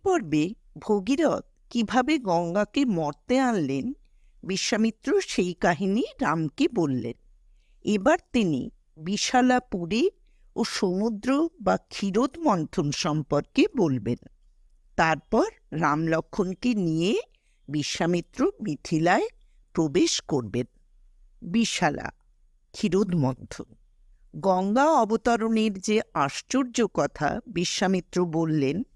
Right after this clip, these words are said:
তার বিষয়ে ভাবতে ভাবতেই রাম লক্ষ্মণের রাত্রি কেটে গেল। প্রভাতে রাম বিশ্বামিত্রকে বললেন, "আপনার আগমন শুনে উত্তম আস্তরণযুক্ত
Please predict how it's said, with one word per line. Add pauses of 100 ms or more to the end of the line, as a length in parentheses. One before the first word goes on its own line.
(400)
তার
বিষয়ে
ভাবতে
ভাবতেই
রাম
লক্ষ্মণের
রাত্রি (100)
কেটে
গেল। (640)
প্রভাতে
রাম
বিশ্বামিত্রকে
বললেন, (520)
"আপনার (260)
আগমন
শুনে (480)
উত্তম (200)
আস্তরণযুক্ত